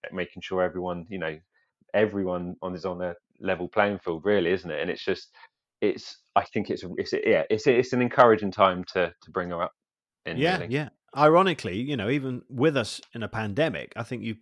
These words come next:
Speaker 2: brought her into the world at the perfect time. You, you've only got to look at Black Lives Matter. No one ever would have seen that coming this year. Um, and because of the pandemic, people are generally nicer on the street. People are friendlier and kinder. It's, it's,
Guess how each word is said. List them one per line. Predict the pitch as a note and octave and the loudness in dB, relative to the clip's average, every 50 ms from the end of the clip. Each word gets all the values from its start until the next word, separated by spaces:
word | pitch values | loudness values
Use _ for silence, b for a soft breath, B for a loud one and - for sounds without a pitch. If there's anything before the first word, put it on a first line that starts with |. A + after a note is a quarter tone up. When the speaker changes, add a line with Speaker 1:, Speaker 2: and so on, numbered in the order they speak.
| _ | _
Speaker 2:
brought | - B2 B2 | -4 -2 0
her | A2+ G#2+ | 0 -2
into | G#2+ G2 - | -4 -6 -8
the | - G#2 | -8 -8
world | G2 G2+ G2+ G2+ G2+ | -6 -4 -4 -6 -6
at | - | -8
the | - | -12
perfect | - - A#2 A#2 G#2+ A2 G2+ - | -10 -6 -6 -6 -6 -6 -10 -8
time. | - C3+ C3+ A#2+ G#2 F#2+ | -4 -2 -2 -2 -2 -4
You, | F#2+ F#2+ - | -8 -10 -12
you've | A#2+ G#2 G#2 | -12 -8 -6
only | A#2+ A#2+ A2+ | -6 -6 -6
got | G#2 G#2+ | -6 -6
to | A2 | -4
look | A2+ A2+ - | -6 -6 -6
at | A2 - - A2 | -10 -14 -10 -6
Black | A#2+ B2+ - - | -6 -6 -6 -4
Lives | A2+ A#2+ C3+ C3+ A#2+ - - | -4 -2 -2 -2 -4 -6 -10
Matter. | F#2 E2+ F#2+ F#2 | -10 -10 -10 -10
No | G2 G#2+ A2+ A#2+ | -8 -6 -4 -4
one | G#2+ G#2+ G#2+ G#2+ | -4 -4 -6 -6
ever | - A2 F#2+ G2 | -8 -8 -8 -8
would | F#2+ G2 F2 F2 | -8 -10 -10 -10
have | G2 | -10
seen | - - A2+ G2 | -8 -8 -6 -4
that | G#2+ - - - - | -2 -4 -4 -4 -8
coming | - G2 F2 E2+ E2+ E2+ E2 b b b b b _ | -8 -8 -6 -6 -10 -12 -14 b b b b b _
this | - G2+ F2 - - | -8 -8 -8 -8 -6
year. | G2+ F2+ G2 G#2 - - | -4 -4 -4 -4 -6 -6
Um, | - A2 G#2+ G#2+ G#2 A2 G#2+ G2+ B B B B B - | -4 -2 -2 0 -2 -2 -6 -8 B B B B B -4
and | A2 A2+ A2 A2 G#2+ - - _ _ _ _ _ _ - | -2 0 0 -2 -4 -8 -12 _ _ _ _ _ _ -10
because | - - B2+ B2 | -6 -6 -6 -4
of | - | -4
the | A2+ | -4
pandemic, | - - G#2+ G#2 F#2+ C3 E3 F3+ D3+ - _ | -4 -2 -2 0 2 2 2 0 -2 -4 _
people | - C#3 C3+ B2 A#2 | -4 -4 -2 -2 -4
are | G#2+ | -4
generally | F#2 B2+ A#2 A2 G#2 G#2 G#2 | -4 -4 -4 -4 -4 -6 -6
nicer | G2+ G#2+ A#2 D3 D3+ - - A#2 | -4 -4 -4 -4 -6 -8 -8 -8
on | G2 F#2 | -8 -8
the | F#2+ | -10
street. | F#2+ - - G2 F2+ | -12 -12 -12 -12 -10
People | - G#2+ G2 G#2 G2+ | -10 -10 -8 -8 -10
are | G2 | -8
friendlier | - - G#2 A2 A2 A2 A2 A2 | -6 -6 -6 -6 -6 -6 -6 -4
and | G#2+ G#2 G2+ F#2 | -4 -6 -8 -8
kinder. | - - G2+ G2 G#2 G#2+ G#2 G2+ G#2+ A2 G#2+ | -8 -8 -8 -6 -6 -6 -6 -6 -4 -4 -4
It's, | G#2 - - - - - | -6 -6 -10 -12 -14 -12
it's, | - - - - - - | -10 -10 -10 -10 -14 -16